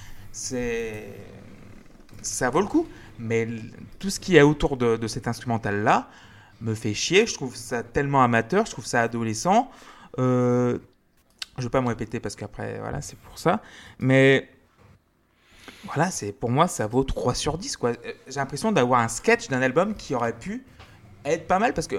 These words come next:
euh, quand on me dit, par exemple, Bienvenue dans le black metal, je suis sûr qu'il y a des albums de black metal que je vais vra-, vraiment apprécier parce que les arrangements vont être travaillés, qu'il y aura la production beaucoup plus étoffée, que, qu'il y a un, vra-, un, vraiment un producteur derrière. Là, ça sonne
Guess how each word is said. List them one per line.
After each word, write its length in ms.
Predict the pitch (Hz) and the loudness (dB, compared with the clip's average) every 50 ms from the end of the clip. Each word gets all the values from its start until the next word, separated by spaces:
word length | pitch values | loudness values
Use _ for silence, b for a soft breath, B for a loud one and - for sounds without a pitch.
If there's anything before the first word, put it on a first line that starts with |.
| - - | -6 -4
euh, 100 | 135 131 | -6 -4
quand 240 | - - 170 165 - | -2 -2 -2 -2 -2
on 60 | 170 | -2
me 100 | 160 156 | -2 -2
dit, 220 | 151 170 180 185 B B B B B B B - - - - | -4 -4 -6 -8 B B B B B B B -16 -18 -2 0
par 100 | 135 131 | 2 2
exemple, 200 | 131 139 131 120 | 2 0 -2 2
Bienvenue 260 | 123 160 165 170 170 | 2 2 2 4 4
dans 80 | 160 156 | 2 2
le 60 | 147 | 4
black 240 | 143 143 139 143 - | 4 4 2 4 2
metal, 240 | 131 123 - 214 240 | 2 4 4 4 2
je 60 | - | 2
suis 60 | - | -2
sûr 120 | - 151 | -4 -4
qu'il 80 | - - | -2 -2
y 20 | |
a 40 | 135 | -2
des 180 | 120 120 110 120 | -2 0 -2 -2
albums 200 | 110 127 139 135 | 0 0 0 0
de 60 | 117 | 0
black 240 | 107 113 101 - - | 0 0 -2 -2 -4
metal 260 | 120 107 - 151 190 185 | -4 -2 0 -2 0 0
que 100 | - 127 | -2 -2
je 120 | 110 110 | -2 -2
vais 80 | 104 107 | -2 -2
vra-, 100 | 110 110 113 - - | -2 -4 -6 -10 -4
vraiment 220 | - 113 120 123 120 | 0 2 4 4 4
apprécier 320 | 110 - - - - 185 | 4 2 -2 -2 0 0
parce 160 | 185 170 - | 2 2 0
que 60 | - 127 | 0 0
les 180 | 117 110 117 | 0 2 2
arrangements 340 | 123 117 123 117 117 131 127 | 0 0 0 -2 -2 -2 -2
vont 80 | 113 104 | 0 -2
être 140 | 98 95 - | -2 -4 -6
travaillés, 540 | - - 101 104 104 107 127 160 190 214 B B B B B B B | -8 -8 -6 -4 -4 -2 0 0 0 0 B B B B B B B
qu'il 80 | - - | -4 -2
y 40 | 120 | 0
aura 100 | 113 120 | 2 2
la 80 | 123 | 0
production 380 | 120 - 139 117 117 - - 123 | 0 0 -4 -4 -4 -4 -4 -4
beaucoup 220 | 117 123 120 - 127 | -4 -4 -6 -8 -8
plus 200 | - - 120 110 117 | -6 -6 -4 -4 -4
étoffée, 440 | 104 - 110 107 - 165 196 247 B B B B B B B B B - - - | -4 -4 -6 -4 -2 -2 -2 -2 B B B B B B B B B -20 -16 -12
que, 280 | 117 107 110 113 110 110 117 - - - - - - | -10 -8 -8 -8 -8 -8 -8 -10 -12 -14 -16 -20 -16
qu'il 140 | - - 131 | -8 -2 0
y 40 | |
a 80 | 117 113 | 0 0
un, 60 | 117 | 0
vra-, 300 | 113 113 120 123 135 131 - | -2 0 2 2 2 2 2
un, 140 | 123 120 | 0 0
vraiment 300 | 113 120 135 147 147 151 | 2 2 2 4 4 4
un 40 | 147 | 2
producteur 420 | 143 - 135 127 120 - 123 117 113 | 2 0 -2 -4 0 2 2 2 4
derrière. 320 | 113 117 135 175 196 170 | 4 4 4 4 4 4
Là, 120 | 175 214 220 | 4 2 2
ça 180 | - - 120 | 0 -6 -8
sonne 380 | 107 - - - 165 202 208 | -8 -6 -2 0 0 0 0